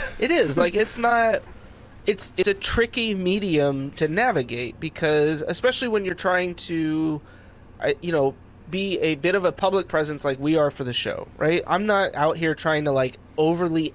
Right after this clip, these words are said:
Speaker 2: alienate people, and
Speaker 1: But to be fair, we're, yeah, we're not trying to, like, spout one opinion over the
Speaker 2: Yeah.
Speaker 1: other, to, like, just to, f-, just for clarification.
Speaker 2: Absolutely. Like, I think if anything, like, one of the things that I really appreciate about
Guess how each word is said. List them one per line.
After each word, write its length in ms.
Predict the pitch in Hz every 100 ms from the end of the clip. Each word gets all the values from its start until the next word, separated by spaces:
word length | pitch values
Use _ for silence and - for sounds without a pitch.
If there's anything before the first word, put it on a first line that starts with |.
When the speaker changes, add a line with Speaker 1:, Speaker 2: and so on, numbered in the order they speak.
| -
Speaker 2:
alienate 680 | 147 165 151 139 123 120
people, 560 | - 127 117 123 123 156 - - -
and 460 | 147 147 147 139 - -
Speaker 1:
But 180 | 165 139
to 140 | 185
be 100 | 180
fair, 220 | 170 160
we're, 140 | 135 147
yeah, 160 | 151
we're 120 | 131 151
not 240 | 170 123
trying 400 | - 143 143 135
to, 320 | 131 131 123 -
like, 200 | 135 117 113 - - - -
spout 520 | - - - 139 127 123
one 200 | 123 123
opinion 340 | - 123 113
over 180 | 110 107
the 100 | 101
Speaker 2:
Yeah. 200 | 349 -
Speaker 1:
other, 140 | - -
to, 180 | 113 120 -
like, 220 | 117 117
just 260 | 117 113 -
to, 140 | 139 - -
f-, 140 | - - -
just 220 | - 156
for 80 | -
clarification. 340 | - 131 113 247
Speaker 2:
Absolutely. 480 | 254 262 277 -
Like, 220 | - - -
I 140 | 226
think 200 | 254 254
if 100 | 233 220
anything, 320 | 254 214 185
like, 160 | 170 156 123
one 160 | 156 214
of 60 |
the 80 | 202
things 240 | 190 190 180
that 80 |
I 60 | 160
really 240 | 165 170 160
appreciate 380 | 165 170 175
about 360 | 156 147 139 -